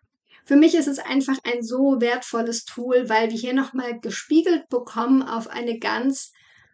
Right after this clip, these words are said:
ja, natürliche Art und Weise und auch unverfälschte Art und Weise, was unsere Talente sind. Denn wenn du mal überlegst, wenn es so,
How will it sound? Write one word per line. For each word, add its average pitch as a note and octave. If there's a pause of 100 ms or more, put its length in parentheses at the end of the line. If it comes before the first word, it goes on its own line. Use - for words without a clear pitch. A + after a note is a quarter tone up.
(340)
ja, A#3 (1160)
natürliche C4+
Art A3+
und -
Weise B3
und B3
auch G3
unverfälschte C#4+
Art A3
und -
Weise, C4 (320)
was B3+
unsere C4
Talente C4+
sind. - (800)
Denn C#4+
wenn C4
du C4+
mal A#3
überlegst, A3+
wenn B3
es A#3
so, A3